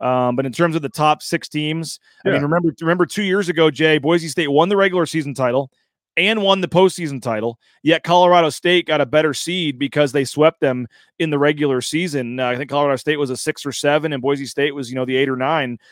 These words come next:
Speaker 1: uh, against Memphis that year. And so I, uh, the head-to-head getting swept by Utah State certainly could impact seeding and things like that too.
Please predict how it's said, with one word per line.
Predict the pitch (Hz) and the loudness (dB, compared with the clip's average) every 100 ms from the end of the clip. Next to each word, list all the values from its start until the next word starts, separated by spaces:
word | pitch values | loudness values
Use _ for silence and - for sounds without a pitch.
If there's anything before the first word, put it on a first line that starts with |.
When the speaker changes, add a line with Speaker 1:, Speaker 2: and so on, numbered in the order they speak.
| _ - | _ -2
Speaker 1:
uh, | 127 123 123 123 | 2 4 2 0
against | 135 135 131 135 | -2 -4 -4 -2
Memphis | 151 170 135 - | -2 0 -2 0
that | 123 127 | -2 -2
year. | 123 127 | 0 0
And | 127 135 131 | -2 -8 -6
so | 151 139 135 131 131 | 0 2 2 -2 -4
I, | 147 139 | -4 -2
uh, | 139 131 123 117 - _ | -2 -2 -2 -4 -8 _
the | 139 139 | -2 2
head-to-head | 180 180 160 175 147 _ _ - | 2 2 4 2 0 _ _ -2
getting | 180 170 | -2 0
swept | 156 180 180 | 2 4 4
by | 160 | 2
Utah | 165 160 170 | 2 2 2
State | 147 - 170 151 | 2 2 0 0
certainly | - 170 165 - | -4 -4 -4 -2
could | 147 | -2
impact | 147 143 135 | 0 0 -2
seeding | - 147 127 | -2 -4 -4
and | 110 | -6
things | 110 104 | -8 -10
like | 101 92 | -10 -12
that | 101 95 | -12 -10
too. | 117 87 | -8 -8